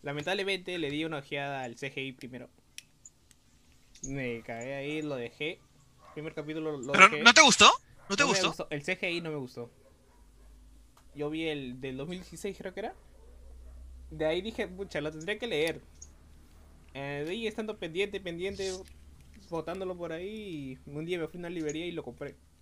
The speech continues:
Speaker 1: Este, puta, me quedé alucinado cómo era el dibujo, todo. Me quedé completamente estúpido. Y eso, la, de ahí no me, no, no, no,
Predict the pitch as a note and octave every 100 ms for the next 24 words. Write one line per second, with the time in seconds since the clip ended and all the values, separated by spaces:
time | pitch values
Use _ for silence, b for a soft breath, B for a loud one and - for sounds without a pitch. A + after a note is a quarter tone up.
0 | - - - - - - - B2+ C3+ -
1 | A#2 A#2 - - - - - - - -
2 | E3+ D#3+ C3 B2+ C3+ D3+ D#3 C#3+ C#3+ D3+
3 | D3 D3 D3 D3+ C#3+ C3 C#3 B2+ B2+ B2
4 | A2+ A2+ A#2 A#2+ - - - - C3 C3
5 | C#3+ C#3+ C#3 C3+ C#3 C#3+ C3+ B2 - A#2+
6 | A#2 A2+ C3 - _ - - - - -
7 | - - - - - - - _ _ -
8 | - - - - E3 F#3 F#3+ F3+ D3 C#3
9 | C#3 - - - - - - - - -
10 | - D#3 E3 A3+ G#3+ G3 G3 A#3+ C4 F#3
11 | F3+ A3 G3+ F3 F#3+ G#3+ G#3 G3+ F#3+ G#3